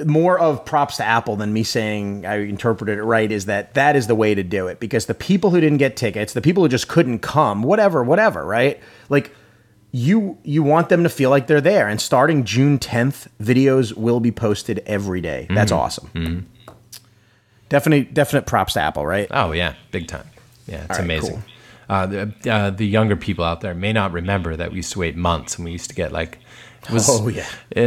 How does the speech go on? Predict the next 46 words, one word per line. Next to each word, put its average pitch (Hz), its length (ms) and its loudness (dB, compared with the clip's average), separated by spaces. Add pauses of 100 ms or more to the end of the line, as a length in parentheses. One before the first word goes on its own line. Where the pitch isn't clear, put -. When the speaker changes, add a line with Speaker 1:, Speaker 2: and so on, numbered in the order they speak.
(140)
Speaker 2:
and 120 240 0
we'd 113 140 2
get 95 220 0
D 104 120 -4
V 92 120 -4
Ds, 98 420 2
and 92 100 -6
it 87 80 -6
was - 180 -2
like, 82 180 -4
it 107 120 -10
came 95 220 -2
in, 92 60 0
like, 85 180 -2
a 85 40 -4
lunchbox - 760 -2
kind - 200 -6
of - 80 -12
thing. - 420 -8 (340)
Um, - 400 -6
Speaker 1:
Yep. - 220 0 (480)
Speaker 2:
yeah. - 180 -12 (640)
Those 98 180 0
Speaker 1:
So 170 80 2
Speaker 2:
days 202 80 6
Speaker 1:
here's 277 80 2
Speaker 2:
are - 40 0
Speaker 1:
something 220 240 2
Speaker 2:
over. 139 60 4
Speaker 1:
interesting. 123 460 2
There's 214 180 2
a 240 60 4
page, 120 520 0
there's 170 160 2
a 175 40 2
news 139 380 4
page. 90 360 -8
I 117 100 2
don't 143 80 4
know 139 80 4
if - 100 -2
a - 40 0
lot 110 180 4
of - 60 -12
people 101 460 -4
follow. 82 480 -2